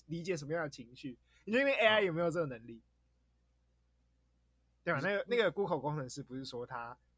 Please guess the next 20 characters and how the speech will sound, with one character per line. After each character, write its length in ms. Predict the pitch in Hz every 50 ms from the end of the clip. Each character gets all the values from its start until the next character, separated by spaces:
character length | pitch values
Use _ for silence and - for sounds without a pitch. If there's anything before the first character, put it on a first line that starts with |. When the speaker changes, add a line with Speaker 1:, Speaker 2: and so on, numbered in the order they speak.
| _ _ _ _ _ -
Speaker 1:
可 160 | - - 165 165
以， 320 | 180 175 156 143 127 - _ _ _ _ _ _ _
他， 140 | - 233 254 -
他 160 | - - 262
对 120 | - 277 247
死 380 | - - - - 156 139 123
亡 240 | 120 113 117 127 135
表 220 | 135 147 117 107 110
达 180 | 123 117 120
出 180 | 135 - 143 139
恐 260 | 143 - - 147 120 - -
惧， 260 | - - 151 120 - _ _ _ _ _ _ _ -
他 160 | 180 190 196
觉 180 | - - 151 139
得 100 | 147 143
这 160 | 143 - 170
个 120 | 147 143
人 200 | 127 113 113 113
就 120 | - 143 135
是， 180 | 143 147 147